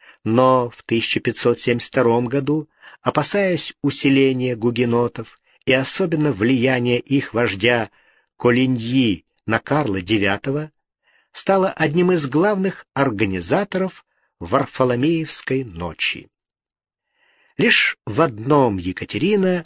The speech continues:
оставила о себе добрую память. Она любила искусство и покровительствовала художникам.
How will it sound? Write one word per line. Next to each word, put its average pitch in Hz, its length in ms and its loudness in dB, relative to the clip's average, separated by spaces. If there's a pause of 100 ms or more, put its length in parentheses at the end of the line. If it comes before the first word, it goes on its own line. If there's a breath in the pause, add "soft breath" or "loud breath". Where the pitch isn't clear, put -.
оставила 175 720 -2
о 131 140 -6
себе 127 320 0
добрую 117 680 -2
память. - 640 -14 (480 soft breath)
Она 127 480 2
любила 110 720 0 (280)
искусство - 880 -6 (640)
и 135 180 2 (140)
покровительствовала 139 1300 -4 (540)
художникам. - 840 -4